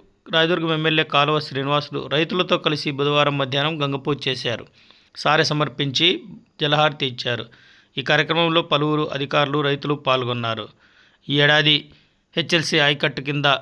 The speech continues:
పంటల సాగుకు రైతులకు ఎటువంటి నీటి ఢోకా లేకుండా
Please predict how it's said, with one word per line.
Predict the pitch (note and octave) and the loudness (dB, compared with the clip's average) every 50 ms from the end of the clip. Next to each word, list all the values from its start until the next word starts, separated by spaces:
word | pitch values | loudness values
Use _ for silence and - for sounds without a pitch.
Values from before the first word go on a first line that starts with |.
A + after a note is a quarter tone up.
| - _ _ _ - | -4 _ _ _ -4
పంటల | D3 D3+ C#3+ D#3+ D#3 | -4 -2 0 0 -2
సాగుకు | D3 - D3+ C#3+ D3 C#3+ C#3+ C3 B2+ - E3+ G3 C#4 G4+ G#4+ G4 _ _ _ _ _ _ - - | 0 0 0 0 0 0 -2 -4 -4 -2 0 0 0 -2 -6 -12 _ _ _ _ _ _ -6 -2
రైతులకు | C#3 D#3 F3 D#3+ - F#3+ F3 E3 - - F3 D#3+ - - - - - _ _ _ _ _ _ _ _ | 0 0 0 0 0 0 0 0 -2 -4 -6 -6 -6 -10 -20 -20 -20 _ _ _ _ _ _ _ _
ఎటువంటి | D#3+ D#3 D#3 F3 F3+ F3+ E3 F3+ | -4 0 2 4 4 4 4 2
నీటి | D#3+ D3+ E3 F3 E3+ F3+ E3+ | 2 2 2 2 2 2 0
ఢోకా | C#3+ B2+ D#3 D#3+ D3+ E3+ E3 | 0 0 -2 -2 2 2 2
లేకుండా | D#3+ D#3 D#3 D3+ - D3+ C#3 D3 C#3+ | 2 2 0 0 -2 -2 -2 -2 -2